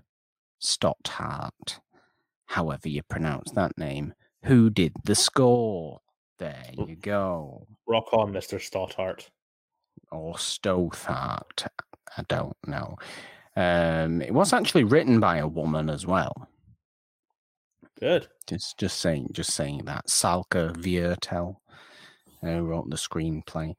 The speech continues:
Speaker 1: Um, I probably absolutely butchered that name. But anyway, just a, a few nice little shout-outs to the good people involved with this delightful, delightful movie.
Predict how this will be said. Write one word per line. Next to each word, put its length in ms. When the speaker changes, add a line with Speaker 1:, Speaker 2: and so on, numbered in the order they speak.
Speaker 1:
Um, 340
I 40
probably 520
absolutely 640
butchered 500
that 240
name. 320
But 180
anyway, 480
just 300
a, 180
a 100
few 340
nice 440
little 420
shout-outs 640
to 100
the 100
good 280
people 380
involved 680
with 180
this 240
delightful, 960
delightful 800
movie. 560